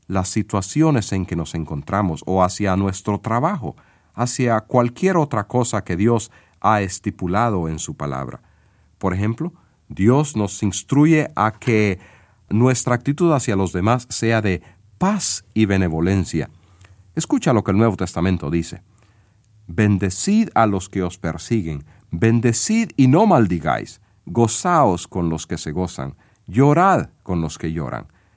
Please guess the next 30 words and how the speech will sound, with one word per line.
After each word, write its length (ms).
No 160
paguéis 480
a 80
nadie 320
mal 280
por 220
mal, 380
procurad 720
lo 220
bueno 440
delante 400
de 140
todos 320
los 220
hombres. 400
En 160
cuanto 420
dependa 540
de 80
vosotros, 640
estad 460
en 200
paz 420
con 260
todos 360
los 200
hombres. 380
No 280
os 180
venguéis 680